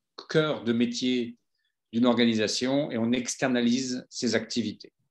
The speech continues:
Donc, euh, en chaîne d'approvisionnement, quelles sont, euh, les, euh, activités qui peuvent être, euh, externalisées ? Bon, celle qui est, euh, très souvent, euh,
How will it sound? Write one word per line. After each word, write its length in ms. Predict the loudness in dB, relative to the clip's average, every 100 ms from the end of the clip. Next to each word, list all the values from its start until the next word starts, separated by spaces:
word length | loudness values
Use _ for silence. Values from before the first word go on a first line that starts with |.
| _ _ _ _ _ -20 -20 -20 -20 _ -6
Donc, 600 | 2 6 6 4 -2 -8 -2
euh, 480 | 2 4 2 0 0
en 140 | 0
chaîne 260 | 2 4 4
d'approvisionnement, 920 | 2 2 2 4 4 2 0 -4 -8 _ _ _ _ _ _
quelles 160 | -2 0
sont, 540 | 0 0 2 4 2 2
euh, 420 | 0 2 2 0
les, 520 | 2 2 2 2 0
euh, 260 | -4 -2 -2
activités 800 | -4 -8 -8 -4 -2 2 2 0
qui 120 | 0
peuvent 200 | 2 4
être, 500 | 2 0 -14 -16 -12
euh, 240 | -8 -6 -4
externalisées ? 1000 | -6 -4 0 0 0 0 2 2 0 -8 _ _ _ -20 -20 -14 -14 -6
Bon, 320 | 2 2 2 -4
celle 380 | -6 0 2 2
qui 300 | -2 0 2
est, 60 | 2
euh, 220 | 0 -2
très 180 | -2 -2
souvent, 600 | 0 0 0 0 -4 -10 -8
euh, 280 | -6 -6